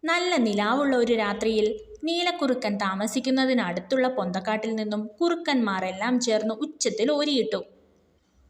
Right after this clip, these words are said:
ഇത് കേട്ട നീലക്കുറുക്കന് ഒരു നിമിഷത്തേക്ക് സ്ഥലകാലബോധം നഷ്ടമായി.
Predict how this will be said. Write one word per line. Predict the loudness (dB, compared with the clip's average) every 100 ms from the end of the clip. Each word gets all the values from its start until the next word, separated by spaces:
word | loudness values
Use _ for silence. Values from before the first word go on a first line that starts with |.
| -4
ഇത് | 0 0
കേട്ട | 0 0
നീലക്കുറുക്കന് | -2 -2 -4 0 0 2 0
ഒരു | 0 0 0
നിമിഷത്തേക്ക് | 2 0 0 -2 -4 -2 -4
സ്ഥലകാലബോധം | -2 0 0 0 0 0 0 0 2
നഷ്ടമായി. | 0 0 0 0 0 -2